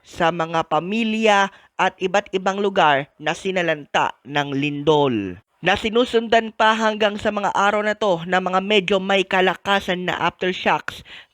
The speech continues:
kaya't ang mga volunteers at mga donors ay patuloy na hinihikayat na isaalang-alang ang kanilang kaligtasan.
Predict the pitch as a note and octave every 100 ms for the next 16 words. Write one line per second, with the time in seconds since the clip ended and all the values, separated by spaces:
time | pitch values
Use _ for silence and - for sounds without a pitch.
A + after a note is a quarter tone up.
0 | - F3+ G3 F#3 - F3 F#3 F3+ F3 D#3
1 | F#3+ A3 A3+ A3+ G#3+ G#3 - - F#3+ G#3
2 | F#3 F#3+ F#3+ G#3+ B3 A#3+ G3 E3+ E3 -
3 | - - - F#3+ G3 G3 F#3+ F#3+ F#3+ A3
4 | G#3+ G#3+ G3+ G3 G3+ G#3+ A3 A3 G#3+ G3+
5 | E3 - _ - F3 F#3 F3 - F#3 F#3+
6 | - F3 F#3+ F3 - G3 G#3 E3 C#3 -
7 | D3+ D#3+ F3+ F#3 F#3 D3+ A2+ F#2+ C3 C#3+
8 | C3+ D3+ C3+ - C#3 B2+ A#2 G2 D2